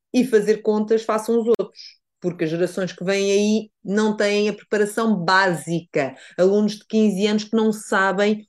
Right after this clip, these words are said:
o mínimo de matemática. O mínimo. Se calhar não é por acaso que a economia nunca foi o nosso forte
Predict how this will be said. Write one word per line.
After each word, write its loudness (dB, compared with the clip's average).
o 4
mínimo 4
de -8
matemática. -2
O 2
mínimo. 2
Se -20
calhar 2
não 0
é 2
por -4
acaso -4
que -4
a 2
economia 0
nunca -4
foi -2
o -4
nosso -6
forte 2